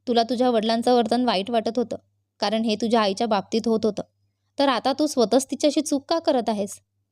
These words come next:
तुझ्या पत्नीचा आदर करायला आणि तिच्यावर विश्वास ठेवायला शिक, कारण शेवटच्या क्षणापर्यंत पती पत्नी एकमेकांसाठीच असतात. ही माझी अंतिम चेतावणी आहे तुला. जर तू पुढे जाऊन अर्चनाशी अपमानजनक वागणूक केली,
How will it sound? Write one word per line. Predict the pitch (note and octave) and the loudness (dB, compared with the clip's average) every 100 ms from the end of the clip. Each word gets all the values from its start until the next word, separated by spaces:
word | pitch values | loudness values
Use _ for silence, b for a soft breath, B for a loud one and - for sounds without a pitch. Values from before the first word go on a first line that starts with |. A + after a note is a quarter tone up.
| _ _ _ | _ _ _
तुझ्या | B3 B3+ | 0 0
पत्नीचा | B3 B3 B3 A#3+ | 0 -2 -2 0
आदर | A3 F#3 A3+ | 0 0 0
करायला | C4+ B3+ B3 F#3+ | 0 0 2 0
आणि | G#3+ B3 A#3 | 0 -2 -2
तिच्यावर | A3 A#3+ B3 | 0 2 2
विश्वास | G#3+ G#3 B3 B3+ | 0 -2 -2 0
ठेवायला | C#4 B3 B3+ B3+ | 0 0 2 0
शिक, | B3+ G#3 - _ _ _ _ - | -2 -4 -8 _ _ _ _ -4
कारण | G#3+ A3 | -2 0
शेवटच्या | A3+ G#3+ A3 A#3 | 0 0 0 -2
क्षणापर्यंत | A3+ A#3+ G#3+ A3+ A#3+ A3+ B3 | 0 -2 0 0 0 0 0
पती | - G3 | 0 0
पत्नी | A#3 A#3+ A#3+ | -2 0 0
एकमेकांसाठीच | A#3+ A#3 A#3 B3 B3 A#3 B3 | -2 -2 0 0 0 0 0
असतात. | C4 - D#3+ - _ _ _ _ _ - | 0 -2 -8 -10 _ _ _ _ _ -2
ही | |
माझी | A3+ G#3+ A#3+ | 0 2 0
अंतिम | A#3 G3+ B3+ | 0 0 0
चेतावणी | B3+ C4 C4 B3 | 0 0 0 0
आहे | C4 B3 | 0 0
तुला. | B3+ B3+ F#3+ - _ _ _ - | 0 0 -2 -8 _ _ _ 0
जर | A#3+ A#3 | 0 2
तू | C#4 | 0
पुढे | B3 A#3+ | 2 2
जाऊन | C4 C#4 C4+ | 2 -2 0
अर्चनाशी | A#3 A3+ C4 C4 C#4+ | -2 0 -2 0 0
अपमानजनक | A#3+ A3+ B3 A#3+ B3+ | 0 0 0 0 0
वागणूक | B3+ A#3 A#3 A#3+ | 0 -2 -4 -2
केली, | B3+ G#3+ | -2 -2